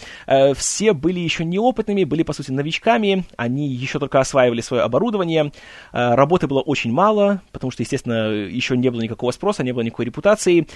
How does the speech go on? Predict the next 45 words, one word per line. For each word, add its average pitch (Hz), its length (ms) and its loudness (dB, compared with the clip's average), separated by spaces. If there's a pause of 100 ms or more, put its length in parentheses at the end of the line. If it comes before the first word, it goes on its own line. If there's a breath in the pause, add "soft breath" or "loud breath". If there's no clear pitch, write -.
(240 loud breath)
да 175 220 0
и 220 300 -4
здание, 190 460 0
в - 20 -10
котором 135 300 -2
они 123 100 0
работали, 139 440 0
также 127 420 0
было 135 180 -2
не 127 240 0
совсем 143 400 0
дружелюбным 123 520 0
к - 140 -8
ним, 110 240 -4 (260 loud breath)
особенно 143 360 -2
зимой. 120 540 -2 (380)
Когда 180 140 2
в 220 40 2
самом 220 220 2
помещении 220 420 2
стояли 175 280 2
дичайшие 175 480 2
морозы, 190 460 2
и 170 200 -2
доходило 175 420 0
до 180 80 -2
того, 214 220 0
что, 139 680 2
э, 139 140 -2
для 143 120 2
похода 175 320 0
в - 60 -2
туалет 214 520 2
нужно 175 220 -2
было 202 140 4
брать 190 260 2
лом, 151 540 -2
чтобы 147 260 2
им 247 320 0
разбивать 175 560 2
лед, 143 440 2
который 143 420 0
образовывался 131 640 2
в 120 100 -8
унитазе, 135 500 2